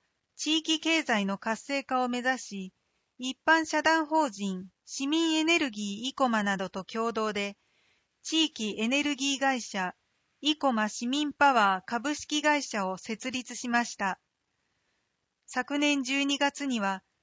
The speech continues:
公共施設への電力供給を開始。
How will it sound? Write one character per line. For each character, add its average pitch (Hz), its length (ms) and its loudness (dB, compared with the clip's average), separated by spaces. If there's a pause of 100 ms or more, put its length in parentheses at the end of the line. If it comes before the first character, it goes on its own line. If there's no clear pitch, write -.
(180)
公 294 240 2
共 294 260 2
施 - 140 -8
設 262 340 -4
へ 220 100 0
の 202 260 -2
電 262 260 0
力 294 280 -2
供 302 240 0
給 214 240 -4
を 196 120 -2
開 208 280 -6
始。 214 340 -8